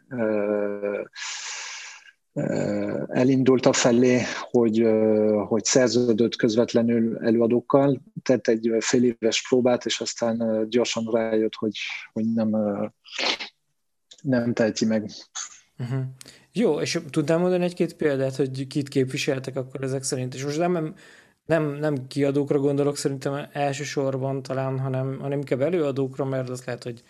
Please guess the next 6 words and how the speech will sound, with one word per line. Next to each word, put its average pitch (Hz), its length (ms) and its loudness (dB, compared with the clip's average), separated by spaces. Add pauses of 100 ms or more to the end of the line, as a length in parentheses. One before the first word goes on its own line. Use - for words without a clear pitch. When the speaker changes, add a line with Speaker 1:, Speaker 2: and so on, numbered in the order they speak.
(420)
Speaker 2:
így 123 140 -18
könnyebben, 120 720 -4 (640)
könnyebben 127 320 -4
fölismerik 131 640 -2
az 131 120 -6
ember. 127 360 -4